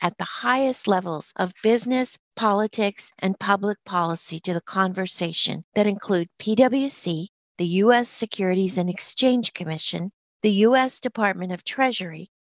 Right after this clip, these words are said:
and Capitol Hill. We enjoyed being guests on She Said, She Said last week,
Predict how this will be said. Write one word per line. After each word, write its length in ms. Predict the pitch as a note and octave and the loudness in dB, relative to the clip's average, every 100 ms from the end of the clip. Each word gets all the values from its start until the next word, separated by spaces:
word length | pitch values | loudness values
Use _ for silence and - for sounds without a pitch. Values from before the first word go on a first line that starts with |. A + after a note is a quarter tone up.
| - | -2
and 380 | G#3 A#3 B3 - | 2 2 0 -2
Capitol 540 | G3 F#3 F3+ F3+ F3+ | -4 -2 -2 -2 -4
Hill. 400 | F#3+ F3 D#3+ - _ _ - | -6 -6 -6 -12 _ _ -2
We 220 | G#3 B3 | 2 4
enjoyed 440 | C#4+ C4 G3+ F#3+ F#3+ | 4 2 2 2 2
being 240 | F#3+ F3+ | 0 2
guests 400 | F#3+ G3 F3 F3+ | 0 0 0 -4
on 120 | F3+ | -4
She 300 | F3 - B3+ | -2 0 2
Said, 300 | A3 F#3 E3+ | 2 0 0
She 240 | - B3 A3+ | -2 0 0
Said 300 | - F3 E3 | 2 0 0
last 480 | G#3+ A#3 C#4 C4+ - | 2 2 2 -4 -10
week, 360 | F3 E3 - | -14 -14 -16